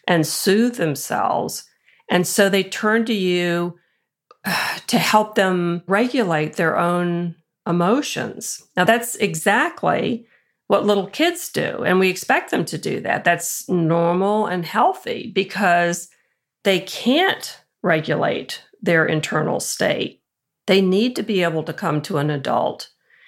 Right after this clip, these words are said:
and have that adult understand with empathy what's going on inside that child,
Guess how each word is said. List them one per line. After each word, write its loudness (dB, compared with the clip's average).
and 2
have 2
that 2
adult 0
understand 0
with -2
empathy -2
what's -2
going 0
on 2
inside -2
that -2
child, -4